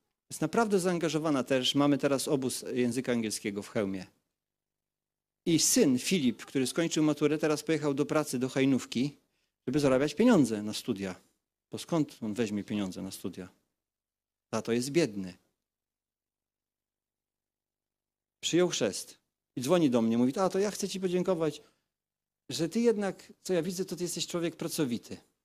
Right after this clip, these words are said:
I ja wiem, że trzeba pracować”. I mi się dobrze pracuje. To jest moja pierwsza praca, pierwsze pieniądze, jakie zarabiam. I teraz tak.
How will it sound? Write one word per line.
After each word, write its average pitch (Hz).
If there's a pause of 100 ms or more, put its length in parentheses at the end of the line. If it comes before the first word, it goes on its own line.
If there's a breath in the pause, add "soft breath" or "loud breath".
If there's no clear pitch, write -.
(260)
I 160
ja 196
wiem, 214
że 185
trzeba 160
pracować”. - (200)
I 185
mi 196
się 220
dobrze 139
pracuje. 101
To -
jest 131
moja 160
pierwsza 160
praca, 120
pierwsze 190
pieniądze, 127
jakie 98
zarabiam. 98 (1700)
I 185 (840)
teraz 160
tak. -